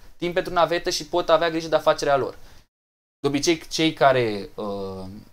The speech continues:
atrag fonduri europene sunt și tineri. Aceștia rămân în această localitate și, ghiciți ce, uh, creează facilități și pentru ceilalți locuitori. Dacă noi am avea zece firme în localitatea Co-, în comuna Cocu, s-ar crea, eu zic,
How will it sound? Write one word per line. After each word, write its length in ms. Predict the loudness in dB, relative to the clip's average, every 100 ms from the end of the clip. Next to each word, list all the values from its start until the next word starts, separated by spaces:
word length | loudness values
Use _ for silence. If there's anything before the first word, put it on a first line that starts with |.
| _ _ _ _ _ -2
atrag 320 | 2 6 4
fonduri 300 | 4 -2 -2
europene 260 | -2 -2
sunt 180 | -4 -6
și 160 | -6 -6
tineri. 300 | -10 -12 -12 -4
Aceștia 400 | -2 -2 0 0
rămân 180 | 0
în 60 | -2
această 300 | -2 -2 -2
localitate 640 | 0 0 0 -6 -8 -8 -10 -16 -12
și, 180 | -10
ghiciți 420 | -6 -6 -4 -4 0
ce, 280 | 0 -2 -8 -20 -20 _ -6
uh, 240 | -2 -2 -4 -14 -20 -14
creează 320 | 2 4 6 4
facilități 500 | 0 0 -2 0 0
și 60 |
pentru 200 | -2 -2
ceilalți 340 | -2 2 2 2
locuitori. 520 | -4 -4 -2 -4 -4 -14 -6 4
Dacă 220 | 4 6
noi 120 | 6
am 100 | 6
avea 180 | 6 4
zece 360 | 4 0 0
firme 380 | -4 -4 -4 -4
în 60 | -6
localitatea 520 | 0 0 2 0 0
Co-, 120 | -4 -6
în 60 |
comuna 360 | -4 -2 0 0
Cocu, 440 | -4 -10 -8 -10 -8
s-ar 220 | 4 4
crea, 440 | 4 6 6 6 -2
eu 140 | -6 -6
zic, 340 | -4 -6 -8